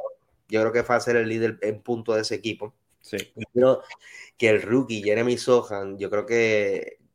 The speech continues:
Speaker 1: Greg Popovich me preocupa los minutos que le puede dar, pero yo estoy seguro que el tiempo que va a estar en cancha, él va a producir, y él es uno de esos jugadores que pudiera ser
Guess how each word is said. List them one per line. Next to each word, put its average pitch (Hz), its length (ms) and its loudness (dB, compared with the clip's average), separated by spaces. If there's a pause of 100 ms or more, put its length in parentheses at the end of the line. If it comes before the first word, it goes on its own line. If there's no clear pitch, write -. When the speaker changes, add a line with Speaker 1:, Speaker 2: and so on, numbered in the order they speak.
(100)
Speaker 1:
Greg 117 320 -4
Popovich 135 560 2
me 131 140 0
preocupa 117 420 0
los 120 100 -2
minutos 120 380 -6
que 120 80 -2
le 120 100 0
puede 113 220 -4
dar, 117 280 0
pero 107 120 -2
yo 101 80 -4
estoy - 160 -14
seguro 117 360 0
que 107 60 -6
el - 100 -10
tiempo 101 260 -8
que 110 60 -2
va 110 80 2
a - 20 0
estar 110 180 -8
en 110 100 -8
cancha, 110 320 -8
él 101 120 -8
va 101 60 -2
a - 20 -2
producir, 107 480 -2
y 101 140 -8
él 101 80 -4
es 107 140 -2
uno 110 140 -4
de 107 60 -2
esos 113 160 0
jugadores 107 360 2
que 107 120 -8
pudiera 98 340 -8
ser 117 320 0